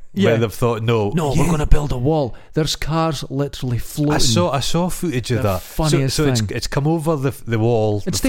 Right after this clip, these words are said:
Speaker 2: first wall, and just stayed.
Speaker 1: Can't
Speaker 2: Stu-
Speaker 1: go anywhere.
Speaker 2: Now, I'm no structural engineer, but I would have thought maybe some plug holes and
Speaker 1: And
Speaker 2: some
Speaker 1: it's
Speaker 2: drain.
Speaker 1: flooded in an area that never flooded before. <laughs>
Speaker 2: Oh, for fuck's sake.
Speaker 1: It's brilliant.
Speaker 2: It's like these big, it's like anti-tank gates, you see, yeah? It's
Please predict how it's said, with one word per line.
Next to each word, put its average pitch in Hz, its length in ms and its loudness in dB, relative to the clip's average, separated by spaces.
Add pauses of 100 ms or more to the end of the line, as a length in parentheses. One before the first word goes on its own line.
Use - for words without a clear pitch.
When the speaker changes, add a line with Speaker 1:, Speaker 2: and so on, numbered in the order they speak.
(100)
Speaker 2:
first - 140 -4
wall, 113 160 2
and 113 100 -2
just 120 160 -2
stayed. 123 280 -2 (160)
Speaker 1:
Can't 185 220 0
Speaker 2:
Stu- - 40 2
Speaker 1:
go 175 100 0
anywhere. 151 340 0 (440)
Speaker 2:
Now, 151 280 0
I'm 170 160 -2
no 127 280 2
structural 107 520 -2
engineer, 98 440 0
but 104 80 0
I 110 60 2
would 113 100 0
have 104 100 0
thought 92 240 -2
maybe 135 280 -2
some 117 200 -2
plug 110 280 0
holes 85 340 -2
and 127 80 2
Speaker 1:
And 139 80 0
Speaker 2:
some 131 80 2
Speaker 1:
it's 95 100 -4
Speaker 2:
drain. 104 160 0
Speaker 1:
flooded 131 300 0
in 110 100 2
an 107 120 0
area 113 500 0
that 131 100 -4
never 123 220 -2
flooded 156 340 -2
before. 262 380 -4
<laughs> - 720 -10
Speaker 2:
Oh, - 160 -20
for - 200 -20
fuck's - 600 -20
sake. 92 160 -16
Speaker 1:
It's 190 240 -6
brilliant. 214 880 -4 (460)
Speaker 2:
It's - 280 -6
like 143 180 -2
these 139 200 -4
big, 127 280 -4
it's 123 180 -8
like 127 120 -6
anti-tank 143 760 -4
gates, 107 440 -6
you 98 60 -6
see, 101 360 -4
yeah? 123 120 0
It's - 20 -2